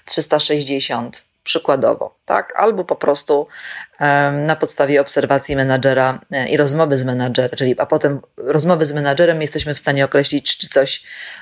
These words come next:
e, uległo, <clears throat> uległo zmianie. Natomiast co się dzieje, mm, z efektywnością, czyli z poziomem czwartym na poziomie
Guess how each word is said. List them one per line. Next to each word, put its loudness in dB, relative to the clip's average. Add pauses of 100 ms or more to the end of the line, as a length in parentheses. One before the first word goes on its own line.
(140)
e, 4
uległo, 2 (140)
<clears throat> 0
uległo 2
zmianie. -4 (600)
Natomiast 2
co 2
się 0
dzieje, 0 (200)
mm, -2 (320)
z -4 (260)
efektywnością, 0
czyli -10
z -6
poziomem 2
czwartym 0
na 0
poziomie -2